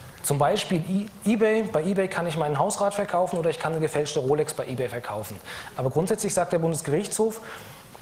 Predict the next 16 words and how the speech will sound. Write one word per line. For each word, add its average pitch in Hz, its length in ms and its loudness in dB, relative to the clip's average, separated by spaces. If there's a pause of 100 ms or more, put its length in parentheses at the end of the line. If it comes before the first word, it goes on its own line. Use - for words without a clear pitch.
(260)
da 156 340 4
eBay 202 380 2
ein 147 340 2 (160)
legales 143 480 2
Geschäftsmodell 208 640 0
ist, 240 180 0
sind 170 120 2
die 127 80 0
Pflichten, 233 400 0
die 220 80 2
ich - 180 -4
anlegen 185 380 2
kann, 160 280 0
eher 147 180 2
niedriger, 139 480 2 (100)
an-, 127 140 -2